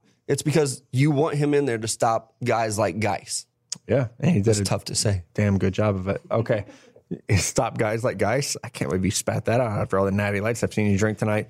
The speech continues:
Speaker 1: Yes, sir.
Speaker 2: How about this guy, R G three?
Speaker 1: Yeah, speaking of shitty Big twelve quarterbacks, he is back in the league.
Speaker 2: Did,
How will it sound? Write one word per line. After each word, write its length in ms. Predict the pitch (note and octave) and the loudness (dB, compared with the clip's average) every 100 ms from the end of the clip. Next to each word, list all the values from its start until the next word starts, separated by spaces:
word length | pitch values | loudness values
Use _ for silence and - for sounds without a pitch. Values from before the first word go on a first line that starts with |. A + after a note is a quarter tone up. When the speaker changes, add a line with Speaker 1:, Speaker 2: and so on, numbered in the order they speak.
| - | -4
Speaker 1:
Yes, 260 | G2+ G2+ | -2 -2
sir. 280 | - F3 C3+ | 0 0 0
Speaker 2:
How 220 | - D#3 G3+ | -2 -2 -2
about 460 | F#3 A#2+ C3 - _ _ - | -2 -2 -4 -6 _ _ -2
this 320 | A#2+ G3 - | 2 2 2
guy, 320 | G2 F2+ F#2 - _ _ _ | 0 -2 -4 -12 _ _ _
R 120 | A#2 | -2
G 160 | G#2+ A2 | 0 0
three? 280 | A#2+ D3+ F#2+ _ _ _ _ - | 2 0 -4 _ _ _ _ -4
Speaker 1:
Yeah, 140 | F#3 | -2
speaking 360 | B2+ - D#3+ D3+ | 0 0 0 0
of 60 | |
shitty 300 | G#2 - B2 | 0 0 0
Big 180 | A2+ A2 | -2 -4
twelve 300 | - C#3 F#3+ | 0 -2 0
quarterbacks, 460 | G#2+ F#2 F#2 F#2 - | -2 0 0 -2 -2
he 160 | C3 E3+ | 2 2
is 160 | A#2 | 0
back 400 | G2 D3+ B2+ C#3 | -2 -2 0 0
in 160 | C#3 C3+ | 2 2
the 80 | G#2+ | 2
league. 500 | A2+ E3 A2+ A2 - - _ _ _ _ C3 | 2 0 0 -2 -6 -20 _ _ _ _ -2
Speaker 2:
Did, 320 | D#3 G3+ | 0 0